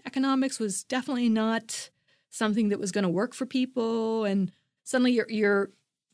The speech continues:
I don't know, I've almost felt like that, that has been the place that has been the hardest, is to come from this position of almost being at a loss,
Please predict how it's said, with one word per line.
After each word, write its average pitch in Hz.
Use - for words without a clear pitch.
I 240
don't 302
know, 240
I've 269
almost 254
felt 226
like 196
that, 180
that 190
has 208
been 202
the 180
place 190
that -
has 165
been 190
the 170
hardest, 190
is -
to -
come 190
from 170
this 170
position 196
of -
almost 214
being 196
at 175
a 170
loss, 170